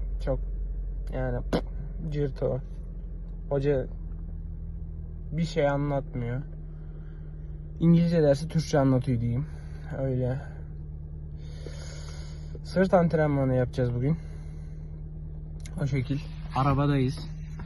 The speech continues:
Isınmasını bekliyoruz. Ankamol Make Fit tesislerine, tesislerinde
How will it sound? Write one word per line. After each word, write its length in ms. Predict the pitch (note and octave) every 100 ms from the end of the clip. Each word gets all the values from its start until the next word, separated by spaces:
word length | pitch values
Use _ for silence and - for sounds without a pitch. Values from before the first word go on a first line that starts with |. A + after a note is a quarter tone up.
| - - -
Isınmasını 600 | C3 - C3+ C3+ C3 C#3+
bekliyoruz. 720 | C#3+ B2+ - A#2+ C3+ - - - -
Ankamol 560 | C#3+ C#3+ D3 D3+ D3+
Make 240 | D#3 C#3+ D3
Fit 320 | - D#3 -
tesislerine, 960 | D3+ D3 C#3+ C#3 - C#3+ C#3 C#3+ D#3+ D#3+ - - - - - - - - - - - - -
tesislerinde 920 | D3 D3 - D3+ C#3+ D3 D3 D#3